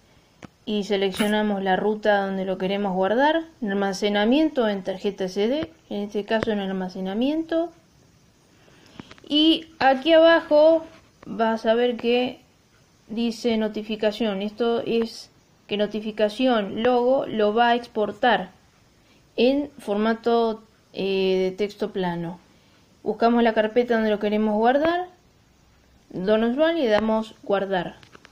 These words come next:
Listo. Eh, esto va a quedar acá donde lo pusimos, en la carpeta de la memoria interna de descarga, en formato, eh, texto lo vamos a buscar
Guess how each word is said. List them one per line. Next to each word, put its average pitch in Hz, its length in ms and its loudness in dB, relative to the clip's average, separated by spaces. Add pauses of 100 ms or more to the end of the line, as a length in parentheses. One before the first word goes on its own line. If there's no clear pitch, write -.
(600)
Listo. 202 480 -4 (2250)
Eh, 190 680 2 (160)
esto 220 200 -2
va 214 120 4
a 202 60 -6
quedar 208 280 2
acá 208 580 0
donde 196 300 -4
lo 185 120 -4
pusimos, 226 520 -2
en 196 100 -4
la 185 120 -6
carpeta 294 720 0 (280)
de 202 160 -4
la 185 100 2
memoria 208 360 2
interna 294 580 0 (300)
de 180 160 -4
descarga, 311 640 2 (920)
en 240 160 2
formato, 247 920 2 (200)
eh, 196 640 0 (720)
texto 240 380 -2
lo 190 100 2
vamos 202 320 -2
a 202 80 -4
buscar 247 540 -2